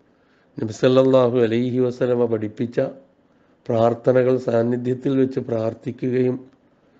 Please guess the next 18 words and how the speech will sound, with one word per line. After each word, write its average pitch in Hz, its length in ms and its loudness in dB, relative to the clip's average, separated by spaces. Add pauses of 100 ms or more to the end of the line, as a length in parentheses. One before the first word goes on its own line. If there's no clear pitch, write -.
(140)
ഇപ്പൊ - 240 -2
"അല്ലാഹുമ്മ 127 560 2
റബ്ബന്നാസ്", 127 960 0
റസൂൽ 127 240 -6
സല്ലല്ലാഹു 135 580 0
അലൈഹി 127 360 0
വസല്ലമ 127 480 0
രോഗിയെ 123 400 2
സന്ദർശിക്കുമ്പോൾ 123 960 -2 (1200)
വലത് 113 320 2
കൈ 135 140 2
കൊണ്ട് 131 380 2 (560)
തടകിക്കൊണ്ട് 123 800 0 (880)
നബി 107 100 -6
സല്ലല്ലാഹു 131 640 2
അലൈഹി 127 240 2
വസല്ലമ 123 280 0
പ്രാർത്ഥിച്ചിരുന്ന 120 1040 0